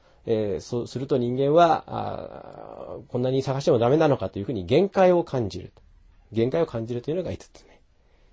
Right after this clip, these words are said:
そして六番目に、えー、限界を感じてですね、その考える、あるいは探求するということを諦めたその瞬間に何か、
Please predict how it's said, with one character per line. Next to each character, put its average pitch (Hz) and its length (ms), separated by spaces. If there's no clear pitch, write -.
そ 139 140
し - 60
て 165 400
六 120 220
番 123 220
目 123 100
に、 143 320
え - 40
ー、 98 300
限 113 180
界 117 120
を 113 60
感 117 220
じ 117 100
て 123 120
で 101 80
す - 120
ね、 160 300
そ - 140
の 98 60
考 139 380
え 120 120
る、 - 180
あ 113 100
る 131 120
い 135 80
は 143 280
探 139 200
求 151 120
す 160 100
る 156 100
と 143 80
い 135 40
う 127 40
こ 123 100
と 143 120
を 120 260
諦 214 340
め 180 80
た 123 100
そ 170 120
の 190 80
瞬 202 280
間 185 160
に 165 100
何 208 220
か、 - 260